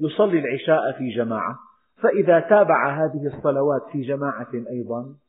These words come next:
فقد انطبق عليه هذا الحديث الشريف. "ومن صلى العشاء في جماعة فكأنما قام نصف الليل، ومن صلى الفجر في جماعة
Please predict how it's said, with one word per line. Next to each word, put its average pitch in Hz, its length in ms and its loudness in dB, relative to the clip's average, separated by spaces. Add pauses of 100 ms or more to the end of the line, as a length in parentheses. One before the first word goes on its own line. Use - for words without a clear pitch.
(260)
فقد 156 300 0
انطبق 143 420 0
عليه 127 560 -2
هذا 120 120 -4
الحديث 120 480 -6
الشريف. 101 400 -8 (880)
"ومن 160 240 4 (100)
صلى 202 180 6
العشاء 147 580 2
في 143 160 -2
جماعة 151 520 2 (420)
فكأنما 151 640 2
قام 151 480 2
نصف - 240 -8
الليل، 175 680 0 (200)
ومن 143 380 0
صلى 170 280 2
الفجر 135 460 -2
في 139 220 -6
جماعة 147 500 0